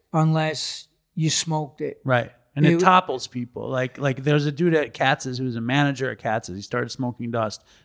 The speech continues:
Speaker 2: disappearing. He's, like, homeless, selling scrap metal
Speaker 1: Yeah,
Speaker 2: now.
Speaker 1: you just lose your fucking mind. Like, some people don't come back from that, you know, like, something snaps. The thing about it, I think I was dealing with a lot of suppressed pain,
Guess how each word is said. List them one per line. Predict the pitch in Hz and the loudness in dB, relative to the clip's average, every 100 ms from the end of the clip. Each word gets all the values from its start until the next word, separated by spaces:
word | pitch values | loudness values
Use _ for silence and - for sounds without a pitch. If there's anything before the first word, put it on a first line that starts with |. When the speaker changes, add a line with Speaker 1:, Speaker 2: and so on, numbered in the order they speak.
| _ | _
Speaker 2:
disappearing. | 143 - 147 143 127 113 | -2 -2 -2 0 -2 -2
He's, | 127 127 | -6 -4
like, | 120 113 | -4 -2
homeless, | 139 131 123 117 | -2 0 -2 -2
selling | 120 117 117 | -4 -4 -6
scrap | - 117 107 | -2 0 0
metal | 117 110 202 | -2 2 4
Speaker 1:
Yeah, | 220 165 | 4 4
Speaker 2:
now. | 165 | 4
Speaker 1:
you | 196 | 6
just | 180 190 190 | 6 6 6
lose | 190 202 160 | 6 6 4
your | 170 | 0
fucking | - 180 170 156 | 2 0 2 0
mind. | 170 208 185 165 156 | 2 4 2 2 2
Like, | 156 143 | 2 2
some | 185 185 | 2 4
people | 190 165 165 | 2 2 6
don't | 170 165 | 6 4
come | 170 165 | 2 2
back | 160 175 175 - | 4 4 4 2
from | 180 156 | 0 2
that, | 160 160 160 _ _ | 0 -4 -10 _ _
you | 165 | -10
know, | 156 156 160 160 | -6 -4 -2 -2
like, | 160 160 160 _ _ _ - | -2 -4 -8 _ _ _ -8
something | 180 180 190 | -4 -4 -6
snaps. | 156 - 185 185 180 - - - _ _ _ _ - | -10 -6 -4 -4 -6 -10 -16 -20 _ _ _ _ -2
The | 160 | 4
thing | 226 240 233 | 8 8 8
about | 190 202 214 208 185 | 6 8 10 8 6
it, | 170 - _ _ _ _ - | 4 0 _ _ _ _ 2
I | 170 | 4
think | - 185 175 | 6 6 8
I | 165 | 6
was | 165 | 6
dealing | 131 170 175 170 | 4 6 6 6
with | 160 160 | 6 4
a | 156 | 6
lot | 170 170 | 6 6
of | 170 160 | 4 0
suppressed | 165 - - 175 165 - - - - _ _ _ _ _ _ - | -2 -6 2 4 4 0 -6 -10 -18 _ _ _ _ _ _ -6
pain, | 185 185 175 190 202 202 | 2 6 6 6 4 0